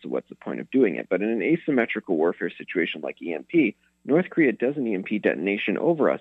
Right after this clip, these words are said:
It takes down our grid, our ability to communicate, our electronics. We can't even fire anything back at them. And then they still have all their technology, and they could, you know, conceivably come over and do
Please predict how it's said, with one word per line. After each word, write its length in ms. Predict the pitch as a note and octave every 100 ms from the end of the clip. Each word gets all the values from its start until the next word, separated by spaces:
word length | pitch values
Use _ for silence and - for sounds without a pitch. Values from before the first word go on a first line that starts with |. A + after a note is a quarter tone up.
| -
It 160 | A2+ -
takes 260 | D#3 F3
down 200 | D#3+ A2+
our 100 | F#2
grid, 320 | - B1+ D#2+
our 120 | - F2
ability 400 | G2 F#2+ G2 E2
to 100 | - -
communicate, 540 | E2 C#2+ - G#2+ - _ _ -
our 140 | -
electronics. 640 | F2+ F2 - C3+ C3 G2+
We 180 | A2+ C3
can't 340 | E3 E3+ C3 -
even 280 | B2+ B2+ B2+
fire 420 | - D#2+ F#2+ F#2
anything 420 | F2+ G#2 - A2+ G2+
back 300 | - - - -
at 240 | - G#2 A#3
them. 420 | E3 E4 - - _ _ -
And 180 | C3 C#3
then 160 | C3+ A#2+
they 180 | C#3 G3
still 160 | D#3 B2
have 240 | C3 G2+
all 160 | E2+ F2+
their 120 | E2+
technology, 800 | - - F2 G2 F#2 E2 G2 B2
and 160 | F#2+
they 120 | F2+
could, 260 | A#2+ - A2+ _
you 80 | D#2
know, 120 | C#2 -
conceivably 880 | - - - D#3 C3+ - D#2+ D2 -
come 160 | - F2
over 280 | E2 E2 E2+
and 80 |
do 100 | D2+